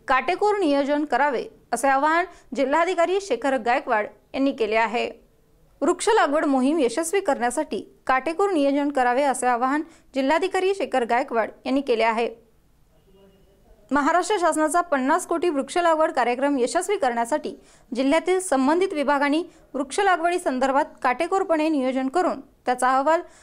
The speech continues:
जिल्हा प्रशासनात त्वरित सादर करावा, अशा सूचना जिल्हाधिकारी शेखर गायकवाड यांनी आज दिल्या आहेत. जिल्हाधिकारी कार्यालयात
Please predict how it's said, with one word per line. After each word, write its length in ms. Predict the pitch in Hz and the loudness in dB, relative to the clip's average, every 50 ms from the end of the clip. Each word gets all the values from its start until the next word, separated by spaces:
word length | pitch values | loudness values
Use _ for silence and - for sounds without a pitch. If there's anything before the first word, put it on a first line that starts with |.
| - _ - 233 | -20 _ -8 -4
जिल्हा 260 | 269 269 302 339 370 | -2 0 2 2 2
प्रशासनात 560 | 381 359 311 - 320 311 320 302 302 311 330 320 - - | 2 0 -2 0 -2 -2 0 0 0 0 0 -2 -4 -2
त्वरित 220 | 294 277 311 330 | -2 -2 -2 -2
सादर 360 | - - 285 254 233 240 226 | -4 -2 0 0 0 0 0
करावा, 340 | 226 240 240 233 240 233 226 - - - _ _ _ _ _ _ - | 0 2 2 4 4 2 2 -2 -6 -16 _ _ _ _ _ _ -6
अशा 180 | 247 247 - 277 | -6 -2 -2 -2
सूचना 360 | 277 285 277 - 320 339 359 370 370 - - - - - 226 | -2 -2 -4 -2 0 0 0 0 -2 -8 -20 -20 -12 -6 -4
जिल्हाधिकारी 640 | 277 262 294 330 349 - 359 381 370 359 370 392 | 0 2 2 2 2 0 0 -2 0 0 0 -2
शेखर 320 | 381 - 269 - 285 269 | -2 -2 -4 -2 -2 -2
गायकवाड 440 | 226 233 254 311 320 - 247 220 - - - _ - | 0 0 0 0 0 0 -2 -2 -2 -4 -12 _ -6
यांनी 220 | 254 262 254 285 | -4 -2 0 0
आज 280 | 285 269 277 294 285 - - | 0 0 0 -2 -4 -10 -10
दिल्या 280 | 240 262 240 220 220 233 | -6 -2 0 2 2 2
आहेत. 200 | 240 247 220 220 - - - - _ _ _ _ - | 2 0 -4 -4 -10 -18 -20 -20 _ _ _ _ -10
जिल्हाधिकारी 600 | - 262 269 285 320 339 349 381 381 370 381 370 | -6 -2 0 2 2 2 2 0 0 0 -2 0
कार्यालयात 480 | 381 302 269 269 285 285 294 302 320 | 0 2 2 2 2 4 2 2 2